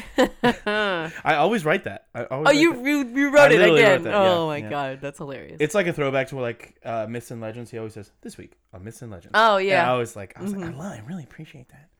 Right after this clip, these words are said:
Speaker 1: <laughs>
Speaker 2: This is, this is gonna be kind of a shorter story. I came across this while looking up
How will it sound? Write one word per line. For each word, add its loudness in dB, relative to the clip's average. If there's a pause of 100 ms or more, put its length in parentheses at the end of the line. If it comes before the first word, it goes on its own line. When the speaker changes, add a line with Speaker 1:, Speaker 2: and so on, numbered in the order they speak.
(140)
Speaker 1:
<laughs> -6 (1040)
Speaker 2:
This 0
is, -4
this 0
is -8
gonna 0
be -4
kind -2
of -4
a 0
shorter -2
story. 0 (360)
I 2
came -4
across 0
this -8
while 0
looking -6
up -2